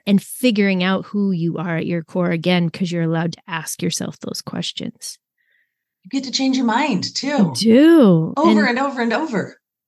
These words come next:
Speaker 1: And, and isn't that what I said before? I was talking about, like, religion. So I left Christianity, kind of went atheist for a while. And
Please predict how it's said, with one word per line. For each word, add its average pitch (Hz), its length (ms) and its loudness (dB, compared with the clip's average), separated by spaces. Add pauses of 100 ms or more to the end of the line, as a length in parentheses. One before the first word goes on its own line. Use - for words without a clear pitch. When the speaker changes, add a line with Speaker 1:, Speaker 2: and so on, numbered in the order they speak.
(440)
Speaker 1:
And, 262 200 -2
and 302 280 0
isn't 277 240 0
that 277 160 0
what 254 100 0
I 247 100 0
said 254 320 -4
before? 254 340 -6
I 269 100 0
was 214 100 -2
talking 208 340 -4
about, 190 200 -6
like, 202 260 -6
religion. 220 380 0
So 208 160 -2
I 190 220 0
left 190 420 -2 (100)
Christianity, 208 800 0 (240)
kind 190 180 -6
of 185 60 -2
went 180 160 -6
atheist 311 480 0
for 269 120 -2
a 247 100 0
while. 226 400 0 (420)
And 226 300 0